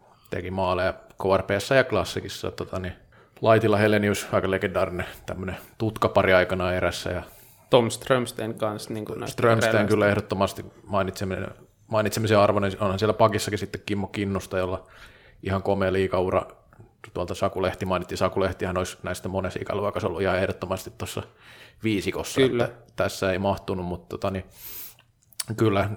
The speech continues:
Speaker 1: nimenomaan Mikko Helanenkin todella ko-, kova liigaura, mutta sitten ei kansainväli-, tai niinku kansainvälistä uraa käytännössä ole oikein. Ja sama on näillä aika monella, että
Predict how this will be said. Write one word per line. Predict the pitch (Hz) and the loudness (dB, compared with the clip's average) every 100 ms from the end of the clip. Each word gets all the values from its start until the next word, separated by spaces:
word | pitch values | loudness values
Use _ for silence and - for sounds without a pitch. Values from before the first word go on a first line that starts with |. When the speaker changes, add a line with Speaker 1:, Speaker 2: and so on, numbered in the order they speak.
| - | -4
Speaker 1:
nimenomaan | 104 98 98 98 | -2 -2 0 0
Mikko | 98 - 95 | 0 -2 0
Helanenkin | 98 95 92 92 90 - - _ _ | 2 2 0 -4 -6 -12 -20 _ _
todella | 107 98 92 | 0 2 0
ko-, | 95 - - | -2 -4 2
kova | 117 117 - | 4 4 2
liigaura, | 117 123 107 98 95 90 90 - | 2 4 4 4 2 0 -4 -14
mutta | 95 95 | -12 -6
sitten | 95 101 | -4 -2
ei | 92 | 0
kansainväli-, | 101 95 87 82 - - | 2 2 2 0 -6 -2
tai | 101 | 0
niinku | 95 92 | 0 -2
kansainvälistä | 104 101 95 95 - | 0 4 2 2 0
uraa | 95 87 | 0 0
käytännössä | 87 92 95 95 | 0 0 0 -2
ole | 98 | 0
oikein. | 90 90 - 90 | 0 -4 -8 -8
Ja | 90 _ _ - - - - - - - _ | -10 _ _ -20 -20 -20 -20 -20 -20 -20 _
sama | - 104 104 | 4 8 8
on | 120 | 8
näillä | 123 120 | 8 8
aika | 117 | 6
monella, | 120 113 104 95 | 6 6 6 6
että | - | 4